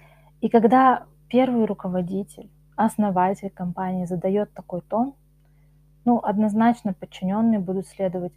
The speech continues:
примеру, да, что можно утащить, можно на компании сделать деньги, можно где-то там, э, своего подрядчика, который там является собственной женой, да,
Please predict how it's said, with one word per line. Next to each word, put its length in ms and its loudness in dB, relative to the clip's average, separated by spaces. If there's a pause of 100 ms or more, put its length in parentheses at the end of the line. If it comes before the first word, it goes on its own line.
(100)
примеру, 540 -4 (120)
да, 340 -4 (320)
что 280 -4
можно 460 2
утащить, 640 -6
можно 320 -2
на 140 -2
компании 800 -4
сделать 440 -2
деньги, 640 -4 (340)
можно 380 -2
где-то 480 -2 (100)
там, 380 -2
э, 420 -6
своего 380 -2
подрядчика, 1000 -4
который 480 -6 (160)
там 160 -12
является 680 -8 (540)
собственной 420 -2
женой, 440 0
да, 280 -4